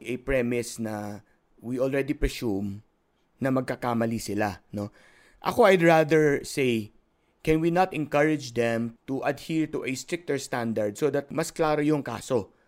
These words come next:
no? If we set the bar low in terms of what we expect, then we might, you know, get poorly prepared cases, for example. Kasi hin-, hindi nga sila takot na pumalpak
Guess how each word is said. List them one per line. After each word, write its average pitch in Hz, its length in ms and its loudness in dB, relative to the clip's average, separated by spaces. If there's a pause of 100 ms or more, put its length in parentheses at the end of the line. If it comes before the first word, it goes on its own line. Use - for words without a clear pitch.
no? 120 240 -2 (400)
If 170 240 -8
we 160 320 -6
set 233 320 -4
the 156 160 2
bar 123 400 0
low 104 480 -2
in 120 240 -8
terms 123 240 -4
of 120 160 -8
what 127 160 -4
we 127 80 -8
expect, - 720 -12 (480)
then 220 240 0
we 254 160 -2
might, 240 320 2 (160)
you 202 80 -4
know, 156 160 0
get 143 400 -2 (720)
poorly 196 240 4
prepared 151 400 -2
cases, 104 480 -8
for - 160 -12
example. 98 560 -12 (320)
Kasi 214 240 -6
hin-, 190 160 -6
hindi 208 320 -2
nga 247 80 2
sila 240 240 -2
takot 208 320 -6
na 165 400 -2
pumalpak 165 640 -4